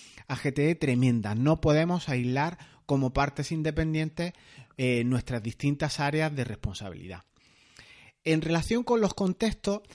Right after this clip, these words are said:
eh, Allen, David Allen, el autor de, de la metodología, propone siete como los más usados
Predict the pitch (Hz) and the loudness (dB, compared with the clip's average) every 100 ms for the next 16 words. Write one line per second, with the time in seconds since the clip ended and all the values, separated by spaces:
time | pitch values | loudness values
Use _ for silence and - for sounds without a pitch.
0 | - _ 143 131 127 123 120 117 117 113 | -20 _ -4 -2 -2 -2 -4 -6 -6 -8
1 | 107 - _ _ _ 175 202 196 196 170 | -10 -16 _ _ _ 4 6 6 4 2
2 | 131 151 165 175 180 175 139 120 110 131 | 2 4 4 4 2 2 2 0 0 2
3 | 139 147 143 143 143 151 175 185 175 196 | 2 2 2 2 2 2 4 2 2 0
4 | 165 160 160 170 190 202 208 - - - | 2 4 2 4 2 2 -4 -12 -20 -8
5 | - - 202 214 214 233 - - 139 135 | -4 2 4 4 4 -2 -4 0 2 4
6 | 127 127 139 160 - 185 - 202 196 220 | 2 2 0 0 0 -2 0 0 2 0
7 | - | -4